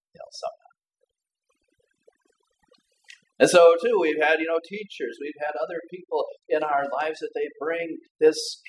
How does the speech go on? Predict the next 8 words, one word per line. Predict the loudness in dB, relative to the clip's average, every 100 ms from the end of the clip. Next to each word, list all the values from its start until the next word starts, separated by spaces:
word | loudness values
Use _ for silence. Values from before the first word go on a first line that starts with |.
| -8
kind | -6 -4 -6 -10 _ _
of | -8 -6
a | -8 -8
discouragement. | -12 -12 -16 -18 -14 -12 -12 -14 -20 -20 -20 _ _ _ _ _ _ _ _ _ _ _ _ _ _ _ _ _ _
And | -4 -2 -4
into | -2 0
the, | 0 0 0
the | -4